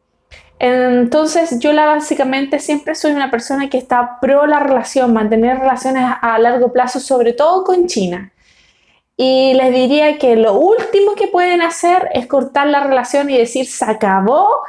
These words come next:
que voy a pedir mi trade assurance para que me hagan el reembolso de la plata y, y calificar mal al proveedor". Eso es lo último que deben hacer. Pero efectivamente, si un proveedor tiene este sello es porque está abierto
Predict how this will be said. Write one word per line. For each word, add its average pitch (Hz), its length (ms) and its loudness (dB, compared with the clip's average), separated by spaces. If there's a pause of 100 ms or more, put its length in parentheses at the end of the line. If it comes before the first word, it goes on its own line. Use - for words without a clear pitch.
(340)
que 254 160 2
voy 277 180 2
a 294 120 2
pedir 269 280 2
mi 294 160 2
trade 262 300 2
assurance 320 420 0
para 262 180 2
que 262 80 0
me 247 100 2
hagan 269 300 2
el 269 100 0
reembolso 240 540 0
de 262 80 2
la 202 160 2
plata 226 420 0 (420)
y, 247 140 -2 (340)
y 254 540 0 (640)
calificar 233 560 0
mal 226 360 0
al 220 160 0
proveedor". 190 540 -2 (260)
Eso 277 160 0
es 302 60 2
lo 262 320 0
último 330 600 2
que 330 80 0
deben 254 240 2
hacer. 226 340 -6 (580)
Pero 320 200 2
efectivamente, 294 1000 0
si 262 200 0
un 277 140 0
proveedor 254 580 2
tiene 277 240 2
este 294 200 -2
sello 285 340 0
es 294 40 -12
porque 262 280 -2
está 302 400 0
abierto 294 760 0